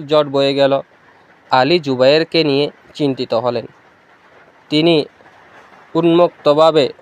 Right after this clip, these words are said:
অনুসন্ধান করলেন, যতক্ষণ না তিনি দেখতে পেলেন পাখিটি একটি গাছের নিচে আটকে আছে বয়ে এবং ঠান্ডায়। বিনা দ্বিধায় আলী জুবায়েরকে তার কোলে তুলে নিয়ে তাকে বাড়িতে নিয়ে আসে,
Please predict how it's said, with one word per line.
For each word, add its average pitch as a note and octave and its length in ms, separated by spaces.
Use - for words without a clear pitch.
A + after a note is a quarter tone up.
অনুসন্ধান D#3+ 680
করলেন, A#2+ 320
যতক্ষণ E3+ 480
না D3+ 140
তিনি C3 240
দেখতে B2 320
পেলেন C#3 300
পাখিটি C#3+ 360
একটি D3+ 300
গাছের C3 400
নিচে F3+ 300
আটকে C#3 360
আছে A#2+ 240
বয়ে D3 280
এবং C#3+ 200
ঠান্ডায়। B2 400
বিনা C#3 320
দ্বিধায় E3 400
আলী B2+ 300
জুবায়েরকে C3+ 580
তার C#3 240
কোলে C3+ 240
তুলে B2 240
নিয়ে C#3+ 240
তাকে F3+ 320
বাড়িতে C3 400
নিয়ে C#3 200
আসে, A#2 240